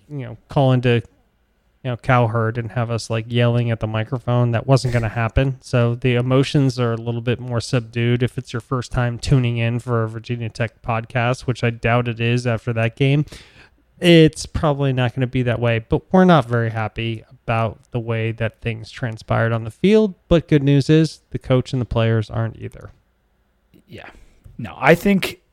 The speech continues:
Speaker 2: Fuente's comments on Tech Talk Live made me feel better. Bud's comments today at the press co-, conference made me feel better. Every day that goes by is another day to heal and get over it. And I already feel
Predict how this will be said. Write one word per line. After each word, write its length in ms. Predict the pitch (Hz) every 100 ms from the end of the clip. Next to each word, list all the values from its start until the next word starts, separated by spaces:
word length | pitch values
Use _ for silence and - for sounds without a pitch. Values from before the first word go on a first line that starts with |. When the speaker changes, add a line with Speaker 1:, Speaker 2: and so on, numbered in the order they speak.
| _ _ _
Speaker 2:
Fuente's 480 | - - 185 196 220
comments 380 | - 185 190 185
on 40 |
Tech 220 | - 165
Talk 260 | - 175 156
Live 520 | 143 131 135 120 113
made 260 | 131 135 131
me 140 | 131
feel 200 | 123 139
better. 440 | 123 123 123 120 117 - _ _
Bud's 300 | - 135 135
comments 380 | - 147 135 123
today 340 | - 127 151
at 80 | 151
the 80 | 147
press 260 | - 135 -
co-, 300 | 135 127 143 -
conference 360 | 131 131 127 123
made 140 | 131
me 80 | 123
feel 160 | 120
better. 240 | 117 120 123
Every 300 | 139 156 160
day 220 | 143 139
that 160 | 127 113
goes 240 | 117 110
by 500 | - 127 127 127 123 - - - -
is 160 | 123 139
another 280 | 139 131
day 220 | 131 127 120
to 140 | 117
heal 420 | 101 139 135 131
and 220 | 143 120
get 160 | 110 107
over 320 | 120 123 135
it. 160 | 135 -
And 100 | 113
I 140 | 107
already 320 | 110 131 131 127
feel 340 | - 123 113